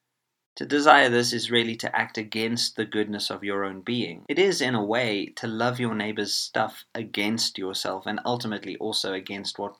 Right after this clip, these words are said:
works towards the world's wholeness. The positive form of this last commandment is put in three John one verse eleven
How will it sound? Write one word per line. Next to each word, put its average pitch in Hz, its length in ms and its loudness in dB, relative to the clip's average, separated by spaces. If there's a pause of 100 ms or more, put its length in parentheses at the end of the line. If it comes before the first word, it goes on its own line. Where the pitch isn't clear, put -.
works 98 380 -4
towards 98 400 -8
the 92 100 -10
world's 92 420 -4
wholeness. 110 560 -6 (720)
The 139 80 -8
positive 180 600 0
form 107 300 -4
of 104 100 -8
this 104 220 -2
last 98 320 -2
commandment 95 580 -6
is 98 80 -10
put 113 220 -4
in 101 380 -6 (180)
three 127 280 -6
John 104 460 -2
one 104 260 -2
verse 98 400 -4
eleven 101 480 -6